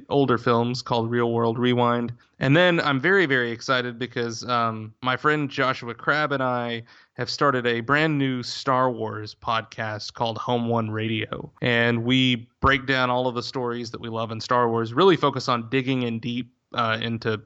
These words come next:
some of the stories we have in the Star Wars universe. We're not really a news, sort of a news-based podcast. So if you're a Star Wars fan, or if you like Star Wars, but you wanna,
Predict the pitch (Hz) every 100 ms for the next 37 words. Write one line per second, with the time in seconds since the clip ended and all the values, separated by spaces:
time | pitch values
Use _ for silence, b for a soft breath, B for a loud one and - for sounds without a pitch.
0 | - - 147 120 110 139 127 113 113 101
1 | 127 123 113 110 110 120 113 110 107 113
2 | 107 110 - 117 117 113 113 110 104 107
3 | 113 113 107 107 - - _ - - 113
4 | 107 110 120 113 107 104 98 - - 110
5 | - - - - - 57 - B B -
6 | 165 147 160 160 156 151 - 143 139 139
7 | - 147 151 139 131 - b b b 135
8 | 135 170 196 - 165 151 147 143 123 127
9 | 127 123 143 135